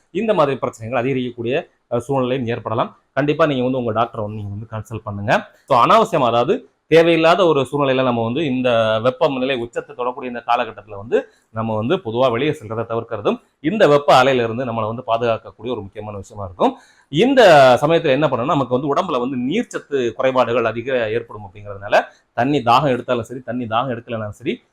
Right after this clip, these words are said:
நீர் அருந்துவது ரொம்ப முக்கியமான ஒரு விஷயம் அப்படின்னு சொல்லியிருக்காங்க. நீரை வந்து அடிக்கடி தண்ணீர் அ-, அ-, அருந்த சொல்லியிருக்கிறாங்க. இந்த வெப்பத்தினால ஏதாவது ஒரு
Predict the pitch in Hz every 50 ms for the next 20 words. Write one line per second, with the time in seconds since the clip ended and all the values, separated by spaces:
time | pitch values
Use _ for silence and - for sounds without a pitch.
0 | _ - 120 123 165 214 240 175 135 127 131 123 117 113 110 156 156 123 117 117
1 | 113 113 120 127 127 110 104 - 123 113 117 127 123 110 104 - - 123 110 101
2 | 104 104 - 107 101 98 - 107 101 101 117 156 160 123 123 160 170 160 117 110
3 | 117 123 104 107 - 113 110 123 123 113 113 104 95 95 87 - 110 113 123 123
4 | 110 101 98 98 92 92 - 104 101 98 98 101 113 120 113 104 - 107 101 101
5 | 98 101 101 95 95 101 120 160 226 - - _ _ - 117 110 110 120 127 -
6 | _ - 214 202 208 - 185 160 143 127 135 160 131 123 131 139 160 180 196 196
7 | 180 156 147 160 226 294 - -